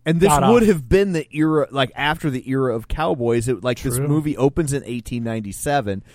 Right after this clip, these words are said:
Speaker 1: So at this point, it's, you know, nineteen ten, nineteen eleven.
Speaker 2: Okay.
Speaker 1: So,
Speaker 2: I
Speaker 1: I,
Speaker 2: mean,
Speaker 1: you know.
Speaker 2: at least, okay, so even if the gun can hold,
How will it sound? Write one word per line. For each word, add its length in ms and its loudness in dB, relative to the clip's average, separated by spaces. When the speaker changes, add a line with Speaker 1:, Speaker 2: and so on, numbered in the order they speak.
Speaker 1:
So 340 4
at 140 -4
this 200 0
point, 420 -2
it's, 280 -4
you 100 -10
know, 100 -2
nineteen 680 -6
ten, 360 -4
nineteen 460 -4
eleven. 540 -4
Speaker 2:
Okay. 420 -2
Speaker 1:
So, 460 4
Speaker 2:
I 40 4
Speaker 1:
I, 20 4
Speaker 2:
mean, 440 0
Speaker 1:
you 140 0
know. 220 -2
Speaker 2:
at 100 -2
least, 500 -4
okay, 360 -6
so 200 -6
even 280 -2
if 100 -6
the 80 -8
gun 220 -6
can 140 -12
hold, 440 -6